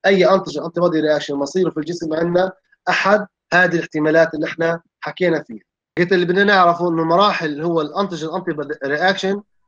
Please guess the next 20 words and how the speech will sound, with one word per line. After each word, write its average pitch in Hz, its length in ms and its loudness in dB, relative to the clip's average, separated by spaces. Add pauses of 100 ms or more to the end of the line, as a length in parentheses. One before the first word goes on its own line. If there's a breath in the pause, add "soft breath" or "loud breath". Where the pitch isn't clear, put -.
في 190 120 2
عندي 180 280 2
ثلاث 175 300 0
مراحل 165 380 2
رئيسية. 131 480 -6 (540)
الأنتيجين 139 460 -2 (640)
أنتي 156 220 -4
أكشن 175 320 -4 (360 soft breath)
في 175 140 4
لهم 180 380 2
ثلاث 165 240 2
مراحل 151 380 0
رئيسية، 123 440 -8 (540)
بنسميها 170 500 2
برايمري 165 440 2
ستيج 160 480 -4 (580)
اللي 123 120 -10
هو 151 100 0
أول 156 320 2
مرحلة، 147 460 -2